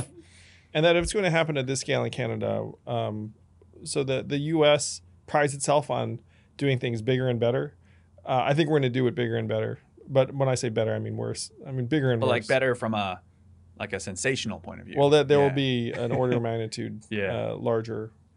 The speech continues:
Speaker 2: Um,
Speaker 1: gathering.
Speaker 2: what do you think on this? Is, um,
Speaker 1: This is from a guy who wrote about trucker convoys in
Speaker 2: Yeah, it's true.
Speaker 1: twenty seventeen.
Speaker 2: You're somewhat of an expert, oddly. Um,
Speaker 1: Yeah. I, I thought it was gonna be because we're automating the jobs away. I did not pre-,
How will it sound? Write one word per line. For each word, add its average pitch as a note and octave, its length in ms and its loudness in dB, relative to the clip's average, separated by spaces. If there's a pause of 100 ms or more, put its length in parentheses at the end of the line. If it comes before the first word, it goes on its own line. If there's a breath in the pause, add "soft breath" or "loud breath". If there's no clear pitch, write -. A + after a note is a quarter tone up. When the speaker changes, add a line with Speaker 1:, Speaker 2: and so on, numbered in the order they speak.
(180)
Speaker 2:
Um, A#2+ 440 -4 (100)
Speaker 1:
gathering. A#2 480 0 (580)
Speaker 2:
what B3 120 -4
do F4+ 60 2
you F4 60 0
think D3 240 -6
on A2+ 180 0
this? A2 380 -6 (640)
Is, B2 380 -10
um, A2 380 -2
Speaker 1:
This E3+ 100 8
is D#3+ 80 4
from E3 140 2
a C3+ 40 2
guy C3 180 6
who A#2+ 40 4
wrote A#2+ 160 4
about A2+ 180 0
trucker A#2 240 -4
convoys A2+ 440 -4
in G#2+ 240 -10
Speaker 2:
Yeah, A2+ 120 -2
it's G2+ 80 -2
true. A#2 100 -2
Speaker 1:
twenty A2+ 120 -4
seventeen. A2 160 -2
Speaker 2:
You're G#2+ 120 -6
somewhat A2+ 260 -4
of G2 80 -8
an G2 80 -8
expert, F#2+ 320 -10
oddly. G2 340 -10
Um, A#2 440 -4 (120)
Speaker 1:
Yeah. A#2+ 220 -2 (680 loud breath)
I, D3 200 6
I D3 100 4
thought D#3 120 4
it C#3+ 40 4
was C3 120 0
gonna B2+ 120 0
be B2 80 0
because A#2+ 320 -4
we're A#2 100 -2
automating A2+ 360 -2
the A2 40 -10
jobs A#2 300 -6
away. A2+ 220 -8 (420)
I C#3 80 -2
did B2+ 140 -2
not A#2 180 -2 (480)
pre-, B2 220 -6